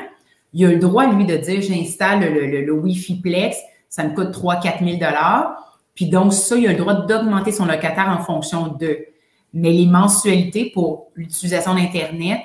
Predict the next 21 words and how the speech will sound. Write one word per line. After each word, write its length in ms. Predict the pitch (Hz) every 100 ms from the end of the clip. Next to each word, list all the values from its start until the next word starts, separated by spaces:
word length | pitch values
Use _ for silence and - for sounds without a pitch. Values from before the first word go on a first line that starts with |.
| -
c'est 280 | - 180 -
un 140 | 170
choix 320 | 160 - 190 196
privé 480 | - 190 175 175
qui 80 | 196
appartient 280 | 175 - 185
au 100 | 175
locataire. 720 | 170 170 170 160 160 156 151 147
On 40 |
peut 100 | 156
pas 120 | 175 202
forcer 460 | - 185 - 185
quelqu'un, 600 | 190 151 - 165 165 269 - _ _ _ _ _ - _ -
malheureusement, 920 | 175 180 202 196 180 170 160 160 285
là, 140 | 330 339 - -
à 120 | 160 160
utiliser 340 | 156 160 170
l'Internet. 600 | 175 147 170 147 147 - - _ -
Fait 160 | 170
que 80 | 175 - - - _ -
il, 320 | 196 190 -